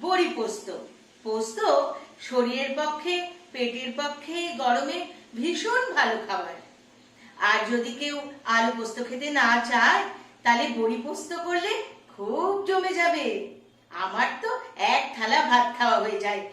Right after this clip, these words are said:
এই বড়ি পোস্ত দিয়ে। তাহলে চলে আসুন, দেখে নিই বড়ি পোস্ত আমি কেমন করে বানাচ্ছি।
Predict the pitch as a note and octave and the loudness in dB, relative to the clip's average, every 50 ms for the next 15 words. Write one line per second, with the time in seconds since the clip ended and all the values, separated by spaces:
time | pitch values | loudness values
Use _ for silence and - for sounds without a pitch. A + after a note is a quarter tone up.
0 | - - A#3 A#3+ A3+ A#3 A#3 A3+ A3 - F#3+ G3 - - - F#3 F3 - - - | -10 -6 -4 -4 -2 -2 -2 -2 -4 -4 -6 -8 -10 -10 -10 -12 -12 -12 -12 -12
1 | - D#3+ - - - _ _ _ _ _ _ - A3 G#3 G3+ G3 G3+ - A#3+ A3+ | -14 -16 -16 -18 -20 _ _ _ _ _ _ -2 -2 0 0 0 -2 -2 0 2
2 | A#3+ C#4 D4+ D4 D4 D4+ E4+ E4 E4 D#4+ - - - - - _ - G#3+ A#3+ B3+ | 4 4 6 6 4 2 0 -4 -6 -8 -10 -12 -16 -20 -20 _ -4 0 2 2
3 | A#3+ - F#4+ F4 D#4+ C#4+ C#4 C#4+ C4+ - - - - - - A3+ A#3+ A#3 A3+ - | 2 2 -2 -4 -4 -4 -6 -6 -8 -10 -14 -16 -20 -14 -6 -2 -2 0 0 -2
4 | G#3+ A3+ A3 A3 - - A3+ A3+ A#3 - - D#4+ C4 A#3 A3+ G#3+ G#3 G#3+ A#3+ D#4 | -4 -8 -8 -8 -6 -4 -2 -2 -2 -2 0 2 2 2 2 -2 -4 -6 -6 -4
5 | E4+ D4 G#3+ G3 - - - - - - - | -2 0 0 0 -2 -4 -10 -12 -14 -16 -16